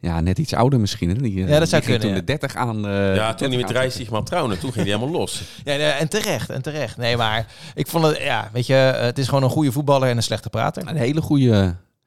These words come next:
Speaker 1: voetballer zelfs.
Speaker 2: Ja.
Speaker 1: Ja, ja,
Speaker 2: Maar je,
Speaker 1: de
Speaker 2: maar je
Speaker 1: verpersoonlijking van, eh, want zo begon ik het interview, een beetje de verpersoonlijking van het geen woorden maar daden. Want hij is zo bepalend voor dit Feyenoord, ehm, ehm,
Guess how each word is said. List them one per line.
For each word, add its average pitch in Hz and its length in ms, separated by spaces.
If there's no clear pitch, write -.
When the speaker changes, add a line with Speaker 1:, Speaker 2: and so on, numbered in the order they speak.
Speaker 1:
voetballer 95 420
zelfs. 80 460
Speaker 2:
Ja. 117 360
Speaker 1:
Ja, - 60
ja, - 80
Speaker 2:
Maar 156 60
je, 170 60
Speaker 1:
de 143 60
Speaker 2:
maar 185 100
je 214 60
Speaker 1:
verpersoonlijking 185 760
van, 123 300
eh, 117 80
want 120 140
zo 120 140
begon 117 240
ik 139 40
het - 100
interview, 101 240
een 117 60
beetje 127 200
de 120 100
verpersoonlijking 123 680
van 101 100
het 98 100
geen 104 180
woorden 107 260
maar 107 100
daden. 143 260
Want 101 120
hij 113 100
is - 180
zo 170 320
bepalend 139 480
voor 110 140
dit 107 160
Feyenoord, 127 520
ehm, 90 500
ehm, 87 400